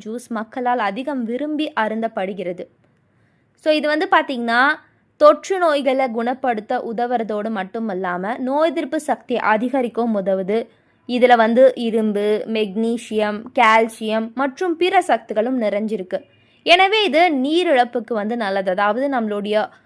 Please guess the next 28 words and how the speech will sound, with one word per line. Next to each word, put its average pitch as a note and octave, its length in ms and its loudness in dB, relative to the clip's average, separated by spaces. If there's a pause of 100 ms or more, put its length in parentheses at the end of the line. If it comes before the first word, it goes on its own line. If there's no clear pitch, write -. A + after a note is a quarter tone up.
(140)
உடலை E4+ 520 4
வந்து B3 260 0
நம்ம A#3+ 240 0
டீடாக்ஸா A#3+ 640 -2
வச்சுக்கணும், G#3+ 600 -4 (400)
நீரேற்றத்துடன் C#4+ 960 0
வச்சுக்கணும் A#3+ 520 -4
அப்படின்னு G#3+ 360 -6
சொன்னா G#3+ 180 -4
கண்டிப்பா B3 520 -6
நீங்க A#3 220 -2
கரும்பு G#3 320 -4
ஜூஸை F#3+ 340 -4
பயன்படுத்திக்கலாம். F#3+ 760 -6 (500)
இது D4 180 0
பொதுவா G4+ 420 8
வந்து E4 220 2
பாத்தீங்கன்னா, C4 500 0 (260)
சளி F4 500 4
மற்றும் D#4 520 -2
பல B3+ 320 4
தொற்று C4+ 380 -2
நோய்களை B3+ 420 2
குணப்படுத்த A3 600 -2
உதவுது G3 460 -2
மற்றும் C4 420 -2
இது G#3+ 360 -2
உடல்ல B3+ 340 2